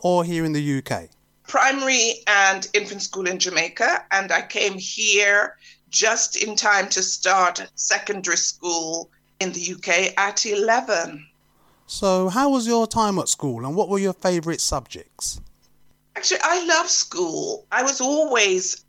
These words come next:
Speaker 2: a good student. So I've always enjoyed school. Even when I was in Jamaica, I, I loved school. And I was very fortunate that I always did well in school.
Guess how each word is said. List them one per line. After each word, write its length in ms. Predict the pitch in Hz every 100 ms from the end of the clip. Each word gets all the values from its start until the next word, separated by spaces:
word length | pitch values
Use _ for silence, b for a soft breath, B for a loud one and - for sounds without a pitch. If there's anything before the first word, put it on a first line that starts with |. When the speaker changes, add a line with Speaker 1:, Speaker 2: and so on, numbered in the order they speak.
| -
Speaker 2:
a 80 | 185 -
good 240 | 220 208
student. 1040 | - - - 190 185 185 - - - - - _
So 600 | - - 233 214 202 185 B B B
I've 240 | - 214 -
always 500 | 240 247 254 226 208
enjoyed 380 | 202 196 190 185
school. 420 | 185 - 185 180 180
Even 360 | 247 247 220
when 160 | 214 208
I 100 | 185
was 160 | 185 190
in 120 | 185
Jamaica, 640 | 180 170 180 185 175 - -
I, 360 | 160 165 170 -
I 180 | 170 170
loved 460 | 170 165 165 156 -
school. 680 | - - 170 160 156 160 - B B B -
And 600 | 196 185 180 180 170 - - _ _ -
I 160 | 202 190
was 120 | 190
very 240 | 190 196 202
fortunate 560 | - 285 277 226 156
that 100 | 196
I 60 | 185
always 380 | 202 220 220 -
did 360 | - 190 185 196 156
well 760 | 160 180 190 180 165 - - - _ _
in 260 | 175 170 170
school. 760 | - - 165 160 - - -